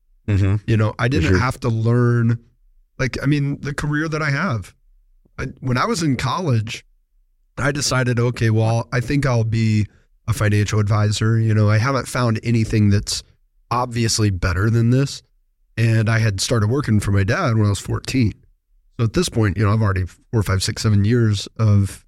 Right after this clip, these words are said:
Speaker 2: industry experience. I mean, I'm basically teaching the class. I had horrible grades in college, in financial planning classes, straight A's, and I'm a, I'm a, you
Speaker 1: You,
Speaker 2: know,
Speaker 1: you never cracked
Speaker 2: I was
Speaker 1: the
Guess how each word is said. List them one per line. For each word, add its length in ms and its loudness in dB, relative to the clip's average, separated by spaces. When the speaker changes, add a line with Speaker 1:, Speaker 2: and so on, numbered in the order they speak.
Speaker 2:
industry 380 2
experience. 560 -4
I 80 0
mean, 160 0
I'm 160 -4
basically 520 -2
teaching 460 -4
the 80 -4
class. 540 -8
I 160 -2
had 220 -4
horrible 420 0
grades 540 -2
in 140 4
college, 500 -2
in 140 -2
financial 400 -4
planning 320 -4
classes, 400 -4
straight 420 -2
A's, 300 -4
and 80 0
I'm 100 2
a, 80 2
I'm 140 -2
a, 80 -2
you 100 2
Speaker 1:
You, 140 0
Speaker 2:
know, 120 -2
Speaker 1:
you 80 0
never 180 -2
cracked 200 -2
Speaker 2:
I 40 -2
was 160 -4
Speaker 1:
the 80 -2